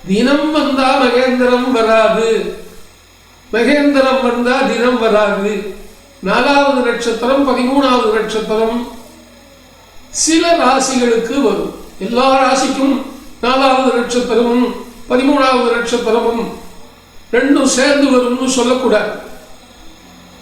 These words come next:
ஒவ்வொரு நட்சத்திரத்தை வைத்தும் ஆராய்ந்து பார்க்கிற போது மூணாம் ராசி செய்யலாம், நாலாம் ராசி செய்யலாம். பொதுவா ராசி பொருத்தத்துல ரெண்டாம் ராசி செய்யக்கூடாது,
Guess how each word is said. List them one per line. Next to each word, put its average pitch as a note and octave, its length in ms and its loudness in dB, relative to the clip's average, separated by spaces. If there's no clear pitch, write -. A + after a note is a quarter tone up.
ஒவ்வொரு A#3+ 380 2
நட்சத்திரத்தை B3 800 0
வைத்தும் A#3 580 -2
ஆராய்ந்து B3 500 2
பார்க்கிற G3+ 420 0
போது G3+ 680 -2
மூணாம் D#4+ 400 2
ராசி C4+ 400 2
செய்யலாம், G#3+ 640 0
நாலாம் C4 440 2
ராசி A#3 320 0
செய்யலாம். F3 480 -4
பொதுவா D4 280 2
ராசி C4 320 0
பொருத்தத்துல B3 760 -2
ரெண்டாம் C#4 520 2
ராசி B3 340 2
செய்யக்கூடாது, A#3 1000 -2